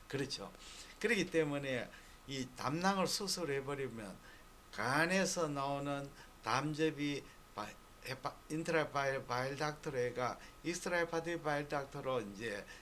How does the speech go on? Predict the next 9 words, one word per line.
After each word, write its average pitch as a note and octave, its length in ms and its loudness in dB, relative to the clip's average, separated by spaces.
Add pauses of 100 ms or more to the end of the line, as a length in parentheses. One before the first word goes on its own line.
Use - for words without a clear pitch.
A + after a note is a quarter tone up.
(160)
가게 A2+ 320 -2
되죠. F#2 520 -10 (340)
근데 E3 280 6
스핑터 F#3+ 640 2
오브 C3+ 120 -2
오디가 C#3+ 640 2 (100)
꽉 E3+ 260 2
눌러주니까 B2+ 1040 -2 (440)
씨비디가 D#3 880 0